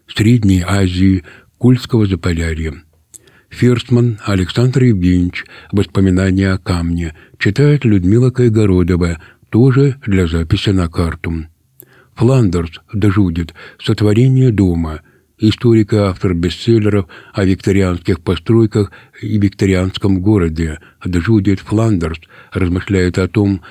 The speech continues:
какие изменения за последние пятьсот лет претерпел дом и само понятие о нём. На примере Европы и Америки автор прослеживает, как, постепенно совершенствуя своё жилище,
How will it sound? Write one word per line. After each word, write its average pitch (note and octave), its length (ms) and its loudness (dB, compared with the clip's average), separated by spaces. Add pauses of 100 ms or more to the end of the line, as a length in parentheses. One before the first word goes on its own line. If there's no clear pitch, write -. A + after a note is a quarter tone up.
(160)
какие G#2 400 2
изменения G2+ 580 2
за F#2+ 80 -2
последние G2 540 0
пятьсот G2+ 440 -2
лет A2 280 0
претерпел F2+ 600 -2
дом G2+ 360 0 (240)
и G2+ 100 0
само F#2 320 0
понятие F2+ 600 0
о F2+ 200 -2
нём. E2 420 0 (400)
На G2 120 0
примере B2 640 2
Европы G2 600 0
и - 20 2
Америки G2 640 0 (340)
автор A#2 320 -2
прослеживает, B2 640 0
как, A#2+ 180 -2
постепенно A#2 680 -2
совершенствуя G2+ 720 -2
своё F#2 320 0
жилище, A#2+ 540 0